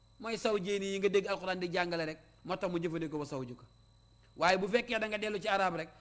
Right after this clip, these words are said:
bu ne wa sawjuka, da ngay gàgg, da nga naan, "Ah, man de ma foog ne xanaa wa sawjatuka la waroon a wax." Waaw, léeg-léeg ngay dégg gaa yi di ci xaw a joxe ay jam ak lu tax Yàlla wax nangam, nangam. Ñaareelu wujjóot bi dong la. Yàlla dégg na arab. Hmm.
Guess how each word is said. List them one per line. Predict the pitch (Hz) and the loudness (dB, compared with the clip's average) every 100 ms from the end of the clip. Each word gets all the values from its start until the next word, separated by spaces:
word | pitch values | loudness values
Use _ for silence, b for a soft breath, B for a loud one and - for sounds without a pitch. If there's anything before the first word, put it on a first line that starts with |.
| B | B
bu | 156 | -2
ne | 190 | 2
wa | 190 | 2
sawjuka, | 190 175 170 | 2 0 -2
da | 165 | 0
ngay | 170 165 | -2 -2
gàgg, | 151 135 | -4 -4
da | |
nga | 165 175 | -4 -2
naan, | 240 | -4
"Ah, | 185 | -4
man | 170 | -2
de | 165 | -2
ma | 196 | -2
foog | 240 | -4
ne | 202 | -6
xanaa | 180 190 | -6 -4
wa | 185 | -4
sawjatuka | 190 170 160 151 | -2 -2 -2 -2
la | 151 | -4
waroon | 147 131 | -4 -6
a | |
wax." | 117 104 - - - - - - - - - - - | -8 -14 -20 -20 -20 -20 -20 -20 -20 -20 -20 -20 -20
Waaw, | - - | -20 -20
léeg-léeg | 110 151 | -10 -4
ngay | 170 170 | 0 2
dégg | 165 165 156 | 2 0 0
gaa | 156 | 0
yi | 156 | 0
di | 156 | -4
ci | |
xaw | 151 151 | -2 -2
a | |
joxe | 147 143 | -2 -4
ay | 151 147 | -6 -6
jam | 143 143 | -6 -8
ak | 156 - - - | -10 -14 -20 -16
lu | 143 | -10
tax | 151 151 | -6 -2
Yàlla | 147 143 | -2 -2
wax | 143 139 | -4 -6
nangam, | 139 135 135 | -6 -8 -8
nangam. | 131 143 | -8 -8
Ñaareelu | 254 247 226 208 | -2 0 0 0
wujjóot | 202 175 175 | -2 0 0
bi | 175 | 0
dong | 185 185 | 0 0
la. | 170 190 - - - - - - - - | -2 -4 -10 -20 -20 -20 -20 -20 -20 -6
Yàlla | 185 190 | 0 2
dégg | 208 208 | 2 2
na | 214 | 2
arab. | 196 180 180 - - - - - - | 2 2 -2 -14 -20 -20 -20 -20 -20
Hmm. | 57 60 58 | -20 -20 -20